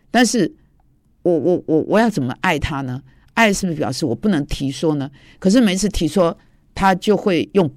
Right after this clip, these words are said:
别的来说，那搞得我都不知道要怎么说。然后说到最后呢，真的觉得你在狡辩、你无赖的时候呢，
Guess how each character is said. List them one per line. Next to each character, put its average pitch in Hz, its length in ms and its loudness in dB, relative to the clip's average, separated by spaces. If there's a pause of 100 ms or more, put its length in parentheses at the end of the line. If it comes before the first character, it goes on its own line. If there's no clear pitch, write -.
别 139 280 2
的 175 160 4
来 120 220 -2
说， 139 460 -2 (520)
那 220 140 0
搞 190 260 -2
得 185 100 4
我 - 120 2
都 190 140 0 (220)
不 196 100 0
知 208 140 -2
道 202 100 2
要 160 140 2
怎 131 140 -6
么 92 140 -6
说。 143 380 -2 (640)
然 196 140 0
后 214 240 2 (220)
说 233 220 0
到 220 140 4
最 202 180 0
后 185 120 2
呢， 151 200 -4 (640)
真 233 160 4
的 185 180 0 (340)
觉 160 140 0
得 160 120 0
你 135 180 -2
在 156 160 -4
狡 - 260 -8
辩、 143 220 0
你 120 180 -2
无 143 220 2
赖 180 260 2 (480)
的 147 100 -6
时 143 200 -4
候 147 160 -2
呢， 139 200 -6